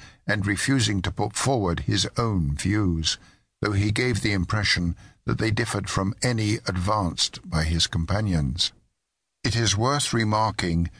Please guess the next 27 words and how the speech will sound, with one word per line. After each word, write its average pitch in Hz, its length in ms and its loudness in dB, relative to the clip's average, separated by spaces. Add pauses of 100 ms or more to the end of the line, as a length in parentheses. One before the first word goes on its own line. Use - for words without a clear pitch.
(220)
that 104 220 0
after 123 380 0
his 107 260 2
own 110 300 0
complete 117 640 0
disappearance, 92 920 0 (300)
it - 160 0
was - 140 0
found 120 360 0
that 98 120 0
his 101 160 0
private 127 420 0
affairs 104 500 0
were 95 200 0
arranged 104 580 0
with 95 180 0
a - 60 -4
precision 90 640 0 (280)
which 113 200 0
may 127 160 2
show 110 380 2
that 90 160 -2
he 98 160 2
had 90 180 0
a 90 80 -2
strong 120 440 0
premonition 92 720 0